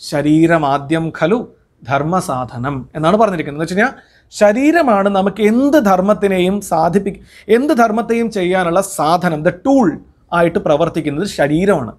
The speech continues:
അപ്പം ശരീരമില്ല എന്നുണ്ടെങ്കിൽ പിന്നെ നമ്മൾ എന്ത്, നമുക്കൊന്നും ചെയ്യാൻ പറ്റില്ല. ഈ ശരീരമില്ലെങ്കിൽ പിന്നെ നമ്മളുണ്ടോ? ശരീരത്തിൻ്റെ ഉള്ളിൽ നമ്മൾ ആത്മാ എന്നൊക്കെ പറയുന്ന ഒരു സാധനമുണ്ട്.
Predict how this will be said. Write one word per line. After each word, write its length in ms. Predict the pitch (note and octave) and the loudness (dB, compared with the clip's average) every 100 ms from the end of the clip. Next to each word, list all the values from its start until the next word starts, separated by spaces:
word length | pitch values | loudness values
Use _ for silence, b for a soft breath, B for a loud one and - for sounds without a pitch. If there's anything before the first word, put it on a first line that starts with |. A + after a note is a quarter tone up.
| _ _ _ b b | _ _ _ b b
അപ്പം 120 | - | -2
ശരീരമില്ല 840 | D4 B3 A3+ C#4 E4+ E4 C4 B3 B3+ | 2 4 2 4 4 4 2 2 2
എന്നുണ്ടെങ്കിൽ 460 | A#3 A3+ A#3 D4+ b b - | 0 0 -2 -2 b b -6
പിന്നെ 180 | A#3 C4 | 0 2
നമ്മൾ 280 | A#3 A#3 | 2 2
എന്ത്, 320 | A#3+ A#3 C4 - - | 2 0 -4 -8 -2
നമുക്കൊന്നും 360 | B3+ D#4 E4 | 2 4 4
ചെയ്യാൻ 200 | D#4+ E4 | 4 4
പറ്റില്ല. 200 | D4+ F3 | 2 0
ഈ 20 | G3 | 0
ശരീരമില്ലെങ്കിൽ 580 | A3+ B3 C4 B3 B3+ | 2 2 2 2 0
പിന്നെ 140 | B3 B3 | 0 0
നമ്മളുണ്ടോ? 480 | A#3 A#3+ D3+ B2 - _ _ _ - | 2 2 0 -4 -12 _ _ _ -8
ശരീരത്തിൻ്റെ 460 | C#3 F3 G#3 A#3 A#3 | 0 2 2 2 2
ഉള്ളിൽ 200 | A#3+ B3+ | 4 2
നമ്മൾ 160 | A#3 A#3+ A3+ | 2 2 2
ആത്മാ 200 | G#3 A#3+ | 4 2
എന്നൊക്കെ 200 | A#3+ A#3 | 2 2
പറയുന്ന 200 | A#3+ A#3+ | 2 2
ഒരു 80 | B3 | 4
സാധനമുണ്ട്. 380 | A#3+ B3 B3 F#3+ | 4 4 2 2